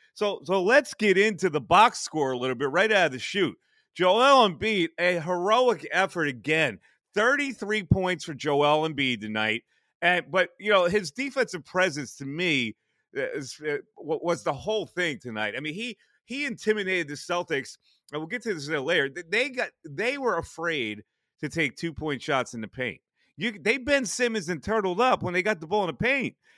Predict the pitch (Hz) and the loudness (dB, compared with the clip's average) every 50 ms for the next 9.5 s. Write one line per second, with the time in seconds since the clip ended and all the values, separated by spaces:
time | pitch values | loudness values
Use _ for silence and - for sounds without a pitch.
0 | _ _ - 175 190 202 202 240 240 175 160 196 233 247 254 - - 208 196 180 | _ _ -4 -2 0 0 2 0 -2 0 0 -2 0 0 0 -2 -4 -6 -4 0
1 | 190 214 247 269 262 247 180 165 147 147 165 170 151 - - 208 165 160 160 196 | 0 2 2 2 0 0 2 2 2 2 2 0 -2 -4 -4 -4 -2 -2 -2 -2
2 | 185 180 180 156 151 135 175 233 240 233 - - - 117 123 165 165 180 233 233 | -2 -2 -2 -4 -6 -2 -2 0 0 0 -2 -4 -6 -8 -8 -8 -6 -6 -8 -6
3 | 196 185 - _ - 196 196 220 247 262 262 233 - - 185 165 156 147 147 143 | -6 -8 -10 _ -6 -4 -2 -2 -2 -4 -6 -10 -10 -8 -6 -4 -2 -2 -2 -2
4 | 143 139 _ _ _ _ _ _ - - - 214 226 254 285 285 277 269 269 262 | -4 -6 _ _ _ _ _ _ -14 -8 -2 0 0 0 0 -2 -4 -4 -4 -4
5 | 254 240 185 180 165 156 139 - - 147 143 135 135 135 135 131 - _ _ _ | -4 -2 0 0 0 0 -2 -4 -8 -8 -6 -2 -2 -2 -2 -2 -6 _ _ _
6 | - 156 151 - - - 170 185 202 220 226 233 196 - 156 139 175 175 175 156 | -8 -6 -6 -8 -8 -6 -4 0 2 2 2 2 0 -2 -6 -4 -4 -2 -4 -4
7 | 139 113 151 151 156 156 147 131 120 113 - - - 170 151 143 143 143 180 190 | -6 -4 -2 2 4 6 6 6 4 2 -2 -8 -8 -8 -6 -6 -4 -6 -6 -8
8 | - - 165 156 151 143 127 139 160 160 156 143 135 127 113 123 151 151 151 147 | -8 -10 -10 -8 -6 -4 -2 0 0 2 2 0 -2 -2 0 2 4 6 4 4
9 | 110 127 135 131 131 135 135 135 110 | 2 -2 -6 -6 -4 -2 -4 -4 -6